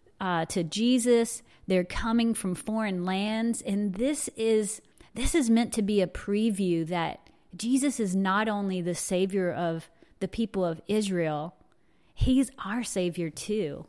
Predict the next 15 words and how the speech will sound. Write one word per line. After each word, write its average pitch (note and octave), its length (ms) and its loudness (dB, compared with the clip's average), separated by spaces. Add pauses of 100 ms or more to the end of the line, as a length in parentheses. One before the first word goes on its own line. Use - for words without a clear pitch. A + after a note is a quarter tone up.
(160)
of E3+ 140 -6
us - 380 -6 (280)
Gentiles, E3+ 760 2
people G#3 400 -6
in F3 240 -4
all G#3 320 0
over G3+ 240 0
the F#3+ 120 -2
world. E3+ 540 -2
The D#3+ 80 -6
Bible F3+ 400 -4
says, E3+ 640 -6 (120)
God G#3+ 300 2
told G3+ 340 -2
Abraham, E3 840 -2